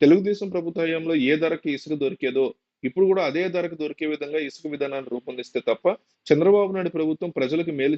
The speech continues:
చేస్తుందని నమ్మలేమని ప్రజలు వ్యాఖ్యానిస్తున్నారు. లాస్ట్లో ఈ గ్రేట్ ఆంధ్ర ఆర్టికల్ లాస్ట్లో ఏమంటున్నాడంటే, గతంలో చంద్రబాబు నాయుడు టైంలో ఎంతకు దొరికేదో ఇప్పుడు కూడా అంతకే దొరికేలాగా ఇసుక విధానాన్ని రూపొందించాలి అనేసి లాజిక్.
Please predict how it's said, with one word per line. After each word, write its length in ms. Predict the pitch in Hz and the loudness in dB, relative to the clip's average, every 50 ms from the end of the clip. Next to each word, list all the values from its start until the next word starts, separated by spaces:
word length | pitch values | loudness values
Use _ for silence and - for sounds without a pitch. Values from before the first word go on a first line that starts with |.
| - | -2
చేస్తుందని 500 | 151 147 139 - 147 139 135 135 131 131 | -4 -6 -6 -8 -10 -10 -10 -8 -8 -8
నమ్మలేమని 600 | 127 123 120 117 127 135 135 131 127 131 151 202 214 - _ _ _ _ _ _ _ _ _ _ | -8 -8 -6 -2 0 0 0 0 0 -2 -4 -4 -6 -8 _ _ _ _ _ _ _ _ _ _
ప్రజలు 280 | 135 127 123 156 160 143 | 2 4 4 4 4 4
వ్యాఖ్యానిస్తున్నారు. 800 | 123 120 123 120 - 131 123 120 - - - 113 101 95 95 - _ _ _ _ _ _ _ _ _ _ _ _ _ _ _ _ _ _ _ _ _ _ _ _ _ _ _ _ _ _ _ _ _ _ _ _ _ _ _ 113 | 4 2 0 -2 -4 -6 -6 -6 -8 -10 -8 -8 -6 -6 -8 -10 _ _ _ _ _ _ _ _ _ _ _ _ _ _ _ _ _ _ _ _ _ _ _ _ _ _ _ _ _ _ _ _ _ _ _ _ _ _ _ -2
లాస్ట్లో 680 | 110 113 - - - 165 156 131 131 151 170 170 - - _ _ _ _ _ _ - 104 | -2 -2 -2 2 4 4 4 6 4 2 -2 -4 -8 -14 _ _ _ _ _ _ -10 -8
ఈ 80 | 107 | -6
గ్రేట్ 240 | 101 101 107 113 117 | -4 -2 0 0 0
ఆంధ్ర 220 | 131 127 131 117 | 0 0 0 2
ఆర్టికల్ 320 | 127 120 110 - - 120 117 | 2 2 0 0 -2 0 0
లాస్ట్లో 460 | 107 107 110 - - - 123 113 104 | 0 0 -2 -2 -4 -2 0 2 2
ఏమంటున్నాడంటే, 640 | 101 101 107 107 - 117 110 104 98 95 - 143 - - _ _ _ _ _ _ - 117 | 2 0 -2 -6 -8 -8 -10 -8 -10 -8 -8 -10 -10 -10 _ _ _ _ _ _ 0 2
గతంలో 260 | 107 - 165 165 180 175 - 156 | 4 4 4 4 4 2 0 0
చంద్రబాబు 360 | 143 143 160 156 151 151 151 | 2 2 4 4 4 2 2
నాయుడు 220 | 151 151 147 147 | 0 -2 -2 -2
టైంలో 320 | - 135 131 131 135 135 135 | -2 -4 -6 -4 -2 -2 -2
ఎంతకు 300 | 123 117 117 - 127 123 | -2 -4 -6 -8 -10 -4
దొరికేదో 500 | 120 117 113 - - 117 117 147 180 - _ _ _ _ _ _ _ - | -2 -2 -2 -2 -2 -2 -2 -2 -4 -6 _ _ _ _ _ _ _ -4
ఇప్పుడు 200 | 117 104 147 151 | 0 4 4 6
కూడా 200 | 147 156 156 143 | 6 6 4 2
అంతకే 280 | 123 120 - 131 143 139 | 0 -4 -4 -2 -2 0
దొరికేలాగా 560 | 131 127 120 120 - 127 123 120 117 117 120 | 0 -2 -2 -2 -2 0 0 0 0 0 0
ఇసుక 300 | 117 110 - - _ 113 | -2 -2 -4 -10 _ -8
విధానాన్ని 360 | 107 107 107 110 107 107 107 | -4 -4 -4 -4 -6 -4 -2
రూపొందించాలి 800 | - 104 - - 101 101 101 98 95 - - 98 98 101 104 104 | -2 -2 -2 -2 -4 -4 -4 -6 -6 -6 -4 -2 -2 -2 -2 -4
అనేసి 540 | 101 101 98 98 - - 139 131 110 98 95 | -4 -6 -8 -8 -6 -4 -2 0 0 0 0
లాజిక్. 320 | - 95 92 95 - - | -2 -2 -4 -4 -6 -10